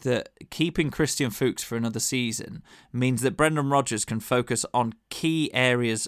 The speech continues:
of recruitment, as discussed on previous podcasts. We won't get into it now 'cause we're over half an hour deep into this one and, you know, we can talk about it all day. But if you now got Christian Fuchs for another season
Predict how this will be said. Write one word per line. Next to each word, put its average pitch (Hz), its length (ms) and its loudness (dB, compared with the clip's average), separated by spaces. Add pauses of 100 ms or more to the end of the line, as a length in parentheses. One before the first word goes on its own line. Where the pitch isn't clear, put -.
(120)
of 139 240 2
recruitment, - 800 -4
as 156 220 2
discussed - 460 -2
on 110 100 -4
previous 110 340 -6
podcasts. - 480 -6
We 104 80 -6
won't 120 200 -2
get - 100 -6
into 104 240 -6
it - 100 -8
now 107 260 -6 (460)
'cause 113 180 -4
we're 110 320 -2
over 113 240 0
half 110 240 0
an 135 80 -2
hour 107 160 0
deep 107 280 -4
into 104 200 -4
this 107 240 -6
one 104 160 -2
and, 104 220 -6
you 110 60 -4
know, 104 180 -4
we 107 160 -8
can 107 160 -8
talk 120 220 -2
about 110 200 -4
it 110 100 -8
all 104 140 -6
day. 107 380 0 (520)
But 139 280 2 (800)
if 165 260 0
you 175 160 0
now 170 260 4
got 151 240 0
Christian 156 380 -2
Fuchs - 540 -2 (260)
for 135 160 -4
another 127 240 0
season 131 720 -2